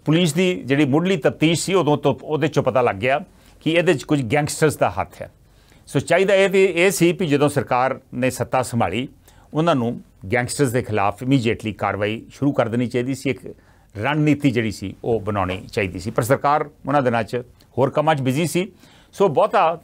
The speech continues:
ਧਿਆਨ almost ਡੇਢ ਦੋ ਮਹੀਨੇ ਇਹਨਾਂ ਜਿਹੜੀ, ਅ, ਗੱਲਾਂ 'ਤੇ ਗੈਂਗਸਟਰਸ ਵੱਲ ਜਾਂ ਹੋਰ ਜਿਹੜੀ ਪ੍ਰੋਬਲਮ ਸੀ, ਚੈਲੰਜਸ ਸੀ, ਉਧਰ ਧਿਆਨ ਜਿੰਨਾ ਦੇਣਾ ਚਾਹੀਦਾ ਸੀ ਉਹ ਨਹੀਂ ਦਿੱਤਾ। ਅ,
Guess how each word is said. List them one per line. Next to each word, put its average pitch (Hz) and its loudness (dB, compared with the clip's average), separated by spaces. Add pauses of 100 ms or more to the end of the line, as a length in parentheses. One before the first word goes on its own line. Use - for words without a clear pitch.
ਧਿਆਨ 131 2
almost 147 2 (640)
ਡੇਢ 175 2
ਦੋ 151 4
ਮਹੀਨੇ 131 2 (500)
ਇਹਨਾਂ 165 2
ਜਿਹੜੀ, 127 0
ਅ, 113 -2
ਗੱਲਾਂ 113 0
'ਤੇ 104 -2 (500)
ਗੈਂਗਸਟਰਸ 120 -2
ਵੱਲ 110 0
ਜਾਂ 107 0
ਹੋਰ 104 0
ਜਿਹੜੀ 120 2
ਪ੍ਰੋਬਲਮ 104 -2
ਸੀ, 107 -6
ਚੈਲੰਜਸ 104 -2
ਸੀ, 117 -6 (240)
ਉਧਰ 180 2
ਧਿਆਨ 107 -2 (520)
ਜਿੰਨਾ 127 0
ਦੇਣਾ 123 0
ਚਾਹੀਦਾ 127 2
ਸੀ 120 -4
ਉਹ 131 2
ਨਹੀਂ 123 0
ਦਿੱਤਾ। 98 -6 (1300)
ਅ, 135 -16